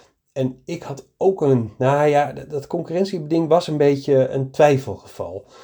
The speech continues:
Want in mijn laatste twee jaar heb ik een buitenlandse functie gehad. En ik heb daar nooit een nieuw concurrentiebeding voor hoeven tekenen. Ja, dat hoeft ook niet, want ik, ja, ik heb sowieso geen ambitie om in het buitenland, eh,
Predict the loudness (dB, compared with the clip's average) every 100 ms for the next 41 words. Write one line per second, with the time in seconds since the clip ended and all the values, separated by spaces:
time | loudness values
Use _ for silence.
0 | -20 _ -10 -10 -12 _ _ -16 -4 2
1 | 4 4 2 -4 -4 4 6 6 4 0
2 | -4 -4 -6 -8 -18 -14 -6 2 4 4
3 | 2 -2 -4 -8 -6 -6 -10 -14 -8 -4
4 | -4 -6 -4 -2 2 4 6 4 4 2
5 | 2 0 -4 -2 -2 -2 -4 -6 -4 -6
6 | -4 -4 -4 -8 -10 -14 -10 -8 -8 -10
7 | -20 -20 -20 -8 -6 -4 -4 -4 2 2
8 | 2 -4 -4 -6 -8 -6 -6 -6 -8 -18
9 | -14 -10 -10 -4 0 2 2 0 -4 -6
10 | -4 -4 -6 -8 -4 -2 4 4 2 0
11 | 0 -2 -8